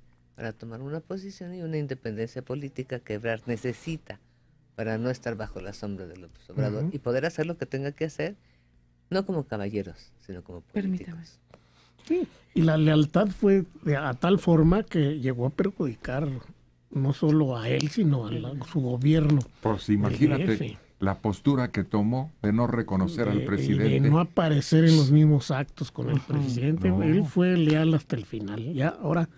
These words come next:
Speaker 2: son otros tiempos.
Speaker 4: Es otra época, es otro interés.
Speaker 2: Ujú.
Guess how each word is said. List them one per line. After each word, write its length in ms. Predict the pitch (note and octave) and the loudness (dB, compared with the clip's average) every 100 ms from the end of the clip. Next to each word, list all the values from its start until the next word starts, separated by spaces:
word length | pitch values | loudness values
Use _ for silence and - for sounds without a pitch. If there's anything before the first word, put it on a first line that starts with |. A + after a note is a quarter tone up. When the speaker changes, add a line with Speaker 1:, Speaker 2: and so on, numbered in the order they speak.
| - _ | -20 _
Speaker 2:
son 260 | - - C3+ | -8 -2 0
otros 340 | C#3 C3 A#2+ | 0 -4 -6
tiempos. 580 | - A2 - - - - - - - _ _ _ _ _ _ _ _ _ | -8 -10 -12 -18 -20 -20 -14 -14 -14 _ _ _ _ _ _ _ _ _
Speaker 4:
Es 180 | G#2 - | -6 -2
otra 640 | A#2 A2+ A#2+ A#2 A#2+ A2+ - _ _ _ _ - | -4 -2 -2 0 -2 -4 -10 _ _ _ _ -4
época, 560 | G#2+ - A2 - A2+ - _ _ _ _ - _ _ _ _ _ - | -4 -4 -6 -4 -6 -8 _ _ _ _ -20 _ _ _ _ _ -6
es 180 | G2 A#2 | -2 -2
otro 220 | A2 A2 | 2 2
interés. 680 | F#2+ G#2 F#2 G2 A#2+ - | 2 0 0 -2 -6 -4
Speaker 2:
Ujú. 420 | C#3 B2+ A#2 B2+ | -2 0 0 -2